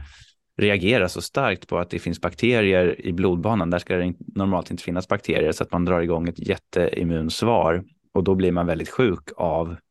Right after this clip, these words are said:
av det, den reaktionen, så att man, eh, man börjar kräkas, man blir hängig, man tappar sitt blodtryck och blir väldigt allmänpåverkad och,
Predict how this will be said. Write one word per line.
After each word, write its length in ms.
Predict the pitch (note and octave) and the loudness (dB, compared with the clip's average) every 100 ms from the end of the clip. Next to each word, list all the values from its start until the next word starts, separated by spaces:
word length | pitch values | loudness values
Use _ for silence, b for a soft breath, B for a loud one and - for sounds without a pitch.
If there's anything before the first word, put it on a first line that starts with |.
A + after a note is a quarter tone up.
| - | -8
av 180 | E2+ D#2+ | -4 0
det, 260 | D#2 D#2+ - _ _ B _ _ _ - | 0 -2 -6 _ _ B _ _ _ -4
den 160 | E2+ | -2
reaktionen, 680 | E2 D#2+ - C#3+ G2 D2 G2 | -2 -2 2 2 2 0 -2
så 120 | - | -2
att 140 | - - | -4 -2
man, 300 | F2 E2+ - B B B B B _ _ _ _ _ _ _ - | -2 -2 -4 B B B B B _ _ _ _ _ _ _ -10
eh, 180 | F#2+ F2+ - | -6 -6 -4
man 420 | G2 F2 F2 F#2+ | -2 -2 -2 0
börjar 220 | F#2 E2+ | 2 2
kräkas, 680 | E2+ F#2+ E2+ - F2 - - | 0 -2 -2 0 0 -2 -2
man 400 | E2+ D#2+ D#2+ E2 | 0 0 0 -2
blir 240 | D#2 D#2+ | 0 0
hängig, 580 | E2 G2 F2+ F#2 F2 E2+ | 2 0 0 0 0 -2
man 400 | D#2+ D#2+ D#2+ F2 - _ _ _ _ - - - _ _ | -2 -2 -4 -8 -10 _ _ _ _ -20 -20 -20 _ _
tappar 300 | - D#2+ - | -6 -4 -4
sitt 200 | F2 E2+ | -4 -4
blodtryck 600 | F#2 F2 D#2+ F2+ E2+ - | -2 -2 -2 -4 -4 -2
och 320 | E2 D2 - _ | -2 -2 -4 _
blir 160 | - G2+ | 0 2
väldigt 340 | F#2 E2+ E2 | 2 0 0
allmänpåverkad 840 | E2+ E2+ E2+ G2+ G#2 F2+ - D#2+ - | 0 0 0 0 0 -2 -4 -6 -6
och, 380 | G1+ G1+ G1+ | -8 -8 -10